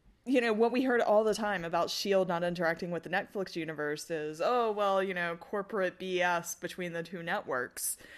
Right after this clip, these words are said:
Um, so now we have Freeform, Hulu, A B C, Netflix, F X, and Mouseflix. And, I mean, no, I don't think that's gonna make anything better.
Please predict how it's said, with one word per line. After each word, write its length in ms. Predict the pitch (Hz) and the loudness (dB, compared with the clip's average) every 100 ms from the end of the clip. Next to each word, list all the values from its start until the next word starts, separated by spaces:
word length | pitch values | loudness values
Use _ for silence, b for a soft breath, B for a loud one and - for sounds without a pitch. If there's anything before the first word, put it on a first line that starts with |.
| b b _ | b b _
Um, 560 | 202 185 170 160 156 - - _ _ _ _ _ _ - | 2 2 2 -4 -10 -16 -20 _ _ _ _ _ _ -6
so 380 | 226 - 226 202 | -4 4 6 6
now 340 | 196 214 220 | 2 2 2
we 200 | 208 214 | 0 -2
have 260 | 240 185 180 | 0 0 -2
Freeform, 880 | - 214 220 214 - 196 185 202 220 | -8 -4 -4 -4 -4 -2 -2 -4 -2
Hulu, 540 | 202 190 190 185 185 | 2 2 4 2 2
A 200 | - 190 | 0 -2
B 160 | 185 196 | -2 -6
C, 360 | - 208 185 | -8 -8 -8
Netflix, 920 | 180 175 180 - - 196 180 175 - - | -6 -4 -4 -4 -8 -4 -2 -2 -6 -4
F 260 | 196 190 - | 0 0 0
X, 600 | 202 185 180 - - - b b b b _ _ _ _ _ _ _ | -2 -2 -4 -6 -4 -6 b b b b _ _ _ _ _ _ _
and 160 | 240 233 | 0 2
Mouseflix. 760 | 240 285 - 65 - - - - B B B _ - | 0 -2 -6 -12 -6 -6 -6 -10 B B B _ 2
And, 480 | 240 226 208 196 185 | 4 6 4 0 -2
I 140 | - 208 | 0 2
mean, 500 | 214 196 196 180 - - _ _ _ _ _ | 0 -2 -4 -6 -12 -20 _ _ _ _ _
no, 520 | 185 190 262 165 104 - | 0 2 4 2 -2 0
I 140 | 185 | 0
don't 180 | 208 214 | 2 0
think 140 | 220 | 0
that's 180 | 196 202 | 0 -2
gonna 180 | 208 185 | -2 -2
make 320 | 180 175 180 - | -2 -4 -6 -6
anything 480 | 170 180 180 165 | -4 -4 -4 -8
better. 340 | 156 - - | -8 -10 -10